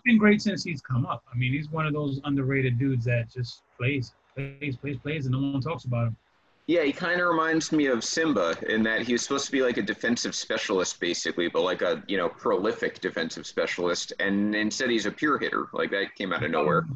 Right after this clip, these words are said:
Speaker 1: That is, Simba went, went ahead and had one good season offensively, and everyone thought he was better than he is.
Speaker 2: Right.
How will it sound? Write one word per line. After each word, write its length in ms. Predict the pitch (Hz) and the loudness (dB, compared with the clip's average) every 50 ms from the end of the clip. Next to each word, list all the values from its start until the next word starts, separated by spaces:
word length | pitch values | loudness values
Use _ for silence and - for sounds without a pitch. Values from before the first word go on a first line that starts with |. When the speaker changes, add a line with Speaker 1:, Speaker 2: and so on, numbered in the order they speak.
| - - | -6 -2
Speaker 1:
That 120 | - 156 151 | -2 0 0
is, 160 | 143 123 - | 0 -2 -4
Simba 360 | - - 175 165 156 156 156 151 | -4 -2 -2 0 0 0 0 0
went, 320 | 143 151 156 147 147 139 - - _ - | 0 0 0 0 -2 -4 -8 -14 _ -6
went 180 | 151 151 143 143 | -2 0 2 2
ahead 260 | 131 123 143 143 135 | 2 2 2 2 2
and 120 | 139 131 123 | 2 2 2
had 160 | 139 135 127 | 2 2 2
one 280 | 123 131 139 139 143 | 2 2 2 2 2
good 160 | 139 143 135 120 | 2 0 0 -2
season 320 | - 143 139 131 139 135 | -2 0 0 2 2 2
offensively, 640 | 131 123 117 - 147 147 139 - 127 123 127 127 | 2 0 0 0 0 -2 0 -2 0 2 2 4
and 100 | 123 123 | 4 4
everyone 320 | 127 123 127 127 127 120 117 | 2 2 2 2 2 2 2
thought 180 | 123 135 123 | 2 2 2
he 100 | 117 127 | 4 4
was 240 | 127 123 123 120 113 113 - _ _ _ _ _ _ _ _ - | 4 4 2 2 0 -2 -6 _ _ _ _ _ _ _ _ -4
better 200 | - 123 127 127 | 0 0 2 2
than 160 | 120 123 127 123 | 2 2 4 4
he 120 | 123 139 | 6 6
is. 260 | 143 123 113 - - - - _ _ _ _ _ _ _ _ _ - - | 4 4 2 -2 -6 -16 -20 _ _ _ _ _ _ _ _ _ -12 -4
Speaker 2:
Right. 200 | - 95 - - | -2 -2 -2 -4